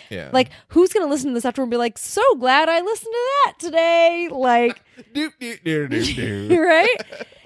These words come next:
Speaker 2: You, like
Speaker 1: Marty, <laughs> let's go back.
Speaker 2: <laughs> Oh, boy.
Speaker 1: S-, keep people from listening to this episode.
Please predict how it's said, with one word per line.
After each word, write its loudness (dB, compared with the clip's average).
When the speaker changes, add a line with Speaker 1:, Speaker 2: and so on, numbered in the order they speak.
Speaker 2:
You, -2
like 0
Speaker 1:
Marty, 0
<laughs> -20
let's -2
go 0
back. 0
Speaker 2:
<laughs> 2
Oh, -8
boy. -4
Speaker 1:
S-, 2
keep -2
people -2
from -8
listening -2
to -16
this -4
episode. -4